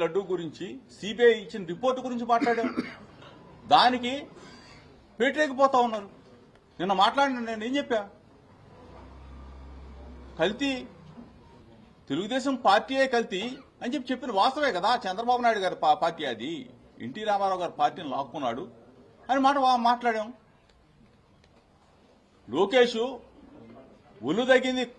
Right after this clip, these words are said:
కొవ్వు తగ్గింది, కానీ బుర్ర పోయింది, చి-, పోయి తప్పే ఉంది. ఇవన్నీ కూడా వాస్తవాలే కదా. ఇటువంటి రాజకీయాల్లో మేమేదో చెయ్యకూడని తప్పు చేసినట్టు, అనకూడని మాట మా,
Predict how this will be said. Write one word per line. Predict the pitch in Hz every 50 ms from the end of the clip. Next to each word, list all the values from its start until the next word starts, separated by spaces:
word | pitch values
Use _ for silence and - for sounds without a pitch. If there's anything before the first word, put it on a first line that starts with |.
| - _ -
కొవ్వు | 160 190 247 254 254 262
తగ్గింది, | 240 247 254 247 233 233
కానీ | 220 220 233 262 277 - - - - _ - 208 -
బుర్ర | 175 233 262 262 262
పోయింది, | 254 254 240 233 233 240 -
చి-, | - 233 -
పోయి | 196 220 247 240 - 226
తప్పే | 226 226 311 311 294 269
ఉంది. | 233 185 196 233 233 175 247 - - - - - - - - 139
ఇవన్నీ | 170 202 233 285 311 277 269
కూడా | 247 226 226 277 320 311 - - 147
వాస్తవాలే | 180 240 254 311 302 302 285 240 190 170
కదా. | 160 175 233 262 220 165 - - - - _ _ _ _ _ _ _ _ _ - - _ _ - - - - _ _ _ _ _ _ _ _ _ _ _ _ _ _ - _ _ _ _ - - - - - -
ఇటువంటి | 220 247 247 254 247 240 254 247 226 208 - - _ - - - - - - - _ - - - - - _ _ _ _ _ _ -
రాజకీయాల్లో | - 196 214 240 240 240 233 247 240 233 240 240 233 233 226
మేమేదో | 226 226 226 226 226 226 226 208 185 - - _ _ _ -
చెయ్యకూడని | 190 196 214 240 240 240 247 247 233 233 233 226
తప్పు | 220 - 247 214 240
చేసినట్టు, | 233 226 220 226 226 220 233 226 - - - - - _ _ - - - _ -
అనకూడని | 110 143 185 220 226 247 254 254 254 240 233
మాట | 233 240 240 247
మా, | 226